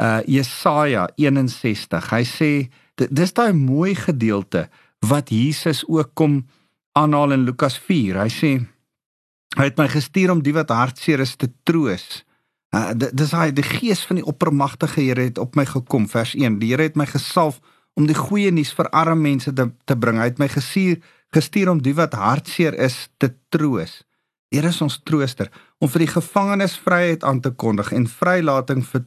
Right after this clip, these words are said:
die, vir die in die tronk, om die genadejaar, die jubeljaar van die Here aan te kondig, die dag van afrekening vir ons God.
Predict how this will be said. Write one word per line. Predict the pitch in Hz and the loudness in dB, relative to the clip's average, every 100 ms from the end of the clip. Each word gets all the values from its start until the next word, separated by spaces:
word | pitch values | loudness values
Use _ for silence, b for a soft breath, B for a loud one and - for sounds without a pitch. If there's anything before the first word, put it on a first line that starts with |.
| _ | _
die, | 117 - 107 - | -2 -2 -8 -4
vir | 120 | 0
die | 120 131 | 2 2
in | |
die | 123 120 | 0 -2
tronk, | - 131 95 - - _ _ _ _ _ _ | -2 -2 -2 -8 -20 _ _ _ _ _ _
om | 156 | 0
die | 151 | 2
genadejaar, | 147 165 127 113 131 147 156 92 73 - - | 0 0 0 0 0 0 0 -2 -6 -8 -2
die | 123 | 0
jubeljaar | 120 127 156 160 104 80 | 2 0 2 0 0 -2
van | 82 127 | -2 0
die | 127 | 0
Here | 123 139 - | 0 0 0
aan | 139 | 0
te | 127 | 0
kondig, | 127 - 104 95 - | -4 -2 0 -2 -2
die | 117 101 | -2 -2
dag | 120 131 - | -2 -2 -2
van | - 151 | -4 -2
afrekening | 143 135 135 117 113 107 104 | -2 -2 -4 -2 -2 0 -2
vir | - 117 | -4 -4
ons | 110 - | -4 -2
God. | 117 92 | -2 -2